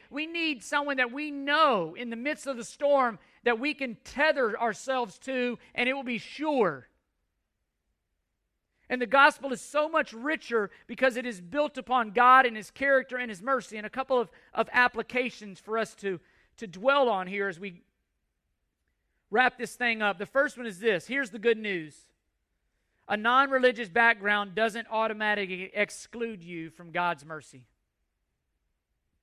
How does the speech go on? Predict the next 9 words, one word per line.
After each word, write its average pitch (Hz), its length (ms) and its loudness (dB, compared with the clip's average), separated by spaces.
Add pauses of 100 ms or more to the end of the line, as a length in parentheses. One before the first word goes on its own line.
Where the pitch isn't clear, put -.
(1000)
Doesn't 254 180 2
matter 254 220 8
if 190 80 -2
you 220 60 -8
don't 214 140 0
have 202 140 2
the 190 60 -8
right 190 180 2
genealogy. 165 580 -4